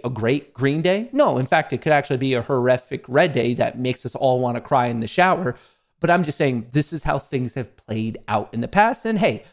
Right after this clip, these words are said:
the more you know. And now to wrap this up, I just wanna talk about someone who got caught doing something they shouldn't be doing in the old stock market. Just in, Morgan Stanley and Barclays sued for manipulating vix,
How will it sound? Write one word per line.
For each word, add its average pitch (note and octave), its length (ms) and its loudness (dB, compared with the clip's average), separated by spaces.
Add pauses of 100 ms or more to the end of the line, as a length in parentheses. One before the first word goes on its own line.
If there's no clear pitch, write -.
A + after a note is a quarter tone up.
(180)
the D3 200 -4
more E3 480 -4 (160)
you D#3+ 140 4
know. C#3 280 -2 (160)
And - 80 -8
now C4 180 4
to A#3 120 -4
wrap G#3 240 4
this F#3 180 0
up, G#3 240 -2
I A4+ 160 -2
just A4+ 160 -6
wanna G3+ 160 0
talk E3+ 240 0
about C#3+ 200 0
someone D#3+ 220 -2
who F#3+ 140 -6
got F#4+ 300 -2
caught A3 340 2
doing G3 240 4
something D3+ 360 -4
they B2+ 100 -4
shouldn't - 360 -4
be D3+ 140 -4
doing B2+ 280 0
in A#2 100 -2
the A2+ 120 2
old A#2+ 280 2
stock G2+ 360 -4
market. G2 320 -10 (680)
Just D3+ 260 2
in, F#3 320 0 (300)
Morgan G#3+ 480 2
Stanley F3+ 440 -4
and A#2+ 120 -4
Barclays - 560 -2
sued E3 500 -2
for B2 140 -4
manipulating C3 680 0
vix, D#3 320 -2